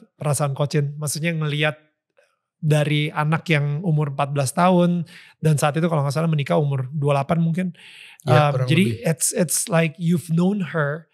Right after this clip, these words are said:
Speaker 1: half of her life gitu. Jadi dia lahir, <laughs> apa, dia umur empat belas tahun dan empat belas tahun kemudian dia menikah
Speaker 2: Ya.
Speaker 1: dan Coachin ngeberkatin dia gitu. Jadi, em, Coachin sendiri juga udah sebenarnya kenal sama dia udah empat belas tahun. And,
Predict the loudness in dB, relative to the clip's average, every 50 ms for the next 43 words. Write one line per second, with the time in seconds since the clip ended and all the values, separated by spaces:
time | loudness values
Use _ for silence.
0 | _ _ _ _ _ _ _ _ -8 -2 2 4 4 4 2 0 -6 -4 -4 -6
1 | -6 -6 -2 0 0 0 0 -2 -6 -10 -10 -6 -6 -4 -2 -2 -4 -4 -4 -2
2 | 0 2 2 2 2 0 -2 0 2 4 4 4 4 4 4 4 4 4 4 2
3 | 0 2 2 2 4 6 6 6 6 6 4 4 2 2 0 0 0 0 0 0
4 | 0 0 2 2 4 2 2 2 2 -2 -4 -4 -4 -4 -2 0 -2 0 0 0
5 | 0 0 0 0 0 0 0 0 0 -2 -2 -2 -4 -6 -6 -8 -8 -4 -2 0
6 | 0 0 -2 -6 -18 -20 -12 -6 -4 -4 -2 0 0 0 0 0 -4 -4 -2 -2
7 | -2 -2 -2 -2 0 0 0 0 -2 -2 -2 0 2 2 4 2 2 0 -4 -6
8 | -6 -6 -4 -4 -4 -4 -6 -6 -4 0 0 0 0 -2 -4 -4 -4 -4 -2 -4
9 | -2 -2 -2 -2 -2 0 0 0 0 -2 -4 -4 -4 -4 -2 -2 -2 -4 -4 -6
10 | -6 -4 -4 -4 -4 -2 -2 -2 -2 -4 -4 -6 -8 -8 -8 -8 -6 -4 -4 -2
11 | 0 0 0 -2 -4 -8 _ _ _ _ -20 _ _ _ _ _ _ _ _ _
12 | _ -2 0 0 0 0 -2 -6